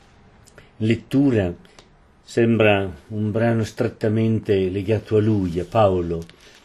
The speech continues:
e basta, mentre se ci guardiamo un po' per bene, se lo rileggiamo o lo ascoltiamo di nuovo con il cuore e con l'anima, ci accorgiamo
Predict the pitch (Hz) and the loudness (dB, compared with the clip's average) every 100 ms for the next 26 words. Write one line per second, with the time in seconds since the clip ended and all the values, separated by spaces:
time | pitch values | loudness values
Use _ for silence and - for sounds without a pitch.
0 | - - - - 104 110 98 - - 90 | -20 -20 -14 -6 2 4 2 -2 -8 -2
1 | 117 135 120 110 101 95 95 _ _ _ | 2 2 2 0 -2 -4 -10 _ _ _
2 | - _ _ - 107 - 107 104 101 120 | -20 _ _ -14 -12 -6 0 0 2 0
3 | 107 98 101 95 98 95 104 107 101 110 | 0 -2 -4 -4 -4 -2 0 0 0 -2
4 | 113 - 98 98 92 87 82 _ _ - | -4 -4 -4 -2 -2 -6 -10 _ _ -6
5 | 101 101 104 101 92 123 113 101 90 85 | -4 -2 0 0 0 0 0 0 -2 -6
6 | - _ _ _ - 104 101 95 - 92 | -14 _ _ _ -8 -4 -2 -4 -6 -6
7 | 90 143 104 85 82 80 _ _ _ _ | -2 0 0 -2 -6 -10 _ _ _ _
8 | - 104 107 120 110 - 98 98 92 120 | -8 -2 2 4 2 -2 -6 -6 -2 0
9 | 113 101 - 98 101 95 95 98 - - | 2 0 -4 -4 -2 -2 -2 -6 -8 -8
10 | - 117 92 98 92 95 90 | -2 -2 -2 -2 0 -2 -6